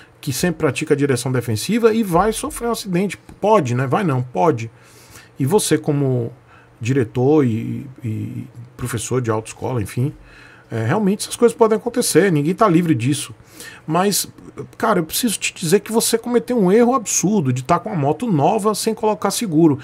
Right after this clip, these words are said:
Você viu que é, você, você fez um barato que saiu caro. É uma economia de palito. Hoje,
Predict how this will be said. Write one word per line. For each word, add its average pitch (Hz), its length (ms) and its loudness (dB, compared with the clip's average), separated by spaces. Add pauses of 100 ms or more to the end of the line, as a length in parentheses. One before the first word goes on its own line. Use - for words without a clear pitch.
(340)
Você - 180 0
viu 247 140 6
que 185 200 6
é, 143 120 8 (260)
você, 143 320 -2 (140)
você 131 540 -2
fez 135 260 0
um 147 100 2
barato 151 460 2
que - 60 -6
saiu 202 180 0
caro. 110 400 -2 (260)
É 139 80 0
uma 165 120 4
economia 160 440 4
de 143 120 -2
palito. 135 500 -2 (560)
Hoje, 156 380 4